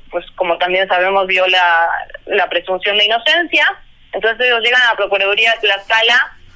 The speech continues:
y después de ser torturados los presentan directamente ante toda la prensa local como una, como una banda de secuestradores. Uno de los casos, de hecho, uno de, de las historias de, de estos,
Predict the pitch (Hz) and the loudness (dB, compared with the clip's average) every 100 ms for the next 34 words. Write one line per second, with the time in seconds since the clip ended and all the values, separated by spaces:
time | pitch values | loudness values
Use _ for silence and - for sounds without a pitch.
0 | - 202 202 - 247 247 247 240 226 233 | -8 -4 -4 -2 -2 0 -2 -2 -2 -2
1 | 226 190 196 202 226 214 185 185 185 202 | -2 -2 0 2 0 0 -2 -4 -4 -2
2 | 214 208 190 196 202 202 202 202 208 208 | -2 -2 -2 -2 -2 -2 -2 0 0 2
3 | - 190 190 190 185 208 208 196 190 202 | 0 0 0 -2 -2 0 2 0 0 0
4 | 202 196 214 190 185 - 185 196 202 190 | 0 0 -2 2 0 0 0 0 0 -2
5 | 180 185 190 196 180 170 - - - - | 0 0 2 2 2 -2 -8 -20 -12 -4
6 | 185 196 196 196 202 190 175 175 175 170 | 0 2 2 2 0 0 -2 -2 0 2
7 | 170 151 - - - - 302 370 311 202 | 2 0 -6 -16 -14 -2 2 2 2 0
8 | - 247 269 277 220 196 208 214 247 247 | 0 -2 -2 -2 0 2 0 0 0 2
9 | 254 226 208 190 190 190 190 185 214 214 | 2 2 2 0 0 0 -4 -4 0 2
10 | 220 208 196 - 185 185 180 175 175 - | 2 0 -2 -4 -2 0 2 0 -2 -6
11 | - 190 - 208 202 185 | -4 -4 0 2 4 2